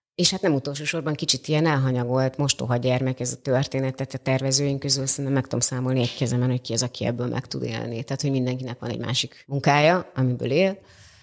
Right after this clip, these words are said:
ö, és mellette csinálja éjszaka, a hétvégén, hobbiként,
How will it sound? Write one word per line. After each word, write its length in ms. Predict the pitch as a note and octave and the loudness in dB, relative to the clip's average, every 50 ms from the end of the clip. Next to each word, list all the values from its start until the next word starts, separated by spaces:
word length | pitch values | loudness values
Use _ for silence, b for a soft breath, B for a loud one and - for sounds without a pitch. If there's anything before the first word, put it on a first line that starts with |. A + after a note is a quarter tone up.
| b b _ - | b b _ -2
ö, 120 | C#3 C3 B2+ | 0 2 2
és 160 | - - - | 2 2 0
mellette 340 | - A2 G#2+ G#2+ A2 - - | 0 0 -2 -2 -4 -4 -4
csinálja 640 | - - - A2 G2+ G2 G#2+ G2 G#2 G2 A2+ C3 - - - _ | -2 -2 -2 0 -2 -2 -2 -2 -2 -2 -4 -4 -6 -10 -18 _
éjszaka, 400 | - C3 - - A#2+ - - A2 | -2 0 0 0 0 -2 -4 -4
a 40 | G#2+ | -2
hétvégén, 680 | A2+ B2 A#2 A2+ - - A2+ A2 - A2+ A2+ A2+ A2 - - - - - - B2+ | 0 0 0 0 -2 -2 -4 -4 -4 -6 -10 -12 -14 -16 -18 -18 -16 -16 -14 -10
hobbiként, 720 | B2 A#2+ A#2 A#2+ A#2+ - - A#2 A#2 A#2+ B2+ - - - | -8 -8 -8 -8 -10 -10 -8 -8 -8 -8 -6 -4 -6 -6